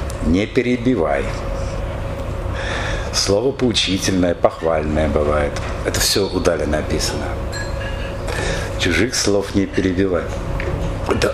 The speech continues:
э, моих тоже. <laughs> Э, я иногда со студентами делюсь одним критерием истинности,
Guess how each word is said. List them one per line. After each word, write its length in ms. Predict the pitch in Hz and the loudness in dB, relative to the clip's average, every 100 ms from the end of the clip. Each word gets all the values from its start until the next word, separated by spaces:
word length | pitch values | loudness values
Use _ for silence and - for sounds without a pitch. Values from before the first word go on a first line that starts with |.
| - | 2
э, 1500 | - - - - - - - - - - - - - - | 0 -2 -2 2 2 0 -2 -2 -4 -4 -4 -4 -4 0
моих 320 | 87 98 110 - | 2 2 0 0
тоже. 280 | 95 - - - - - - - | 0 0 -2 -2 0 -2 -2 -2
<laughs> 300 | 151 - - - - - - - - - - - - - - - - - - | -2 -2 -2 0 0 0 0 0 0 0 0 -2 -2 -2 -4 -4 -6 -6 -2
Э, 540 | 82 78 78 73 76 82 | 0 0 0 0 0 2
я 200 | 101 101 | 2 2
иногда 400 | 98 92 98 90 | 0 0 0 0
со 180 | - | -2
студентами 640 | - - 85 95 87 82 82 | -2 0 2 0 0 -2 0
делюсь 600 | 85 87 87 87 - - - - - - - - - - - - - | 2 2 2 0 0 -2 -4 -4 -4 -6 -6 -6 -6 -6 -4 -4 -4
одним 360 | - 85 92 87 - - - | -2 0 2 0 -2 -2 0
критерием 540 | - - 101 92 90 | 0 2 2 2 2
истинности, 720 | 104 - - 76 - - - | 2 0 -2 -2 0 -2 -2